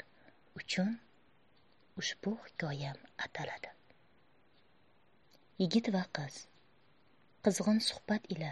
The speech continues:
bir yemakxonada o'tirishardi. Qiz tushkun kayfiyatda edi. Imtihonlardan yaxshi baho ololmagani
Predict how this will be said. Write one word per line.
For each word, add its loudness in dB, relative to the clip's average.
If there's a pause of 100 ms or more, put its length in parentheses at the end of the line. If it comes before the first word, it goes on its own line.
(400)
bir 4
yemakxonada 2 (340)
o'tirishardi. 0 (960)
Qiz 6 (300)
tushkun 4
kayfiyatda -2
edi. -6 (920)
Imtihonlardan 2
yaxshi 2
baho -2 (280)
ololmagani -2